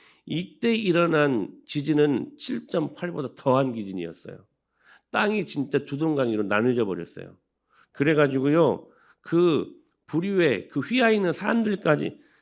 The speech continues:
그러니까 여러분, 권위 아래 있지 아니하면 그 휘하에 있는 사람들까지도 죽어.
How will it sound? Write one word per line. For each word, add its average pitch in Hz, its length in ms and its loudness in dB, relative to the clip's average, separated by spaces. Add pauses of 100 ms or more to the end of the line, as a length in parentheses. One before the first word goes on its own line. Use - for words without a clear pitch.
(120)
그러니까 185 400 2
여러분, 147 500 0
권위 160 340 -2
아래 147 200 -2
있지 117 220 -6
아니하면 113 440 -2
그 123 160 -4
휘하에 220 320 -4
있는 175 180 -2
사람들까지도 180 1000 -8 (180)
죽어. 175 640 -12